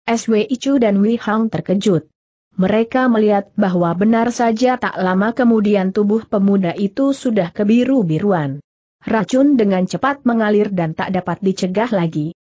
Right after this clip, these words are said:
Seharusnya dalam keadaan begitu Golok Maut berhenti dan duduk bersila,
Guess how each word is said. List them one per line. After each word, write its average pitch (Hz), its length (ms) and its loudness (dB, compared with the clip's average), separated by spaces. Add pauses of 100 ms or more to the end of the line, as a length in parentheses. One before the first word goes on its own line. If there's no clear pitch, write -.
(220)
Seharusnya 233 880 0
dalam 180 320 0
keadaan 220 640 0
begitu 175 480 -2
Golok 190 480 0
Maut 185 320 0
berhenti 208 480 -2
dan 180 240 0
duduk 196 320 0
bersila, 214 640 -2